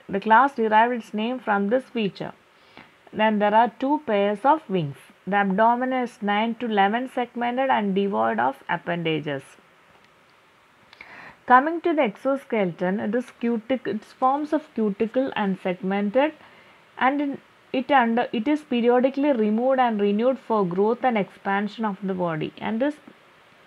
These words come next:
this is known as molting or ecdysis. Digestive system contains a pair of salivary glands and circulatory system, hemolymph and hemocoel, and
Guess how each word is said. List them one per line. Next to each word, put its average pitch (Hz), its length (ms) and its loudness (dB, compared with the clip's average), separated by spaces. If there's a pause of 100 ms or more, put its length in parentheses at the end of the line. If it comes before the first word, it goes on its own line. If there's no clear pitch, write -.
this 226 220 -4
is 285 200 -6
known 202 260 0
as 202 260 -2 (460)
molting 220 540 0
or 254 200 2 (280)
ecdysis. 160 640 -2 (580)
Digestive 247 640 2
system 247 440 -4
contains 226 500 -2
a 226 100 -2
pair 214 280 0
of 247 160 0
salivary 202 560 0
glands 233 420 -2
and 208 140 -2
circulatory 220 640 -2
system, 240 560 -6
hemolymph 220 760 -4 (840)
and 208 300 4
hemocoel, 233 800 -2
and 202 300 -4